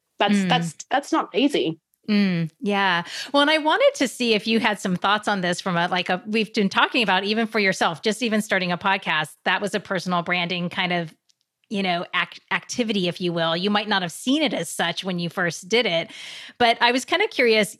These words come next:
Speaker 2: you, you know, I, I often quote Jeff Bezos, not because I like to quote him, but I think <laughs> this quote is a good one, which is, "Your brand is what other people say about you when you're not in the room." And, you know, you help leaders create engaging experiences and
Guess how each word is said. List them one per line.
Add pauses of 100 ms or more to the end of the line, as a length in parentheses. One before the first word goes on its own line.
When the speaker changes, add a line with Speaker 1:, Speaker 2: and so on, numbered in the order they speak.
Speaker 2:
you, (180)
you
know,
I,
I
often
quote
Jeff
Bezos,
not
because
I
like
to
quote
him,
but
I
think
<laughs>
this
quote
is
a
good
one,
which
is, (380)
"Your
brand
is
what
other
people
say
about
you
when
you're
not
in
the
room." (260)
And,
you
know,
you
help
leaders (120)
create
engaging
experiences (320)
and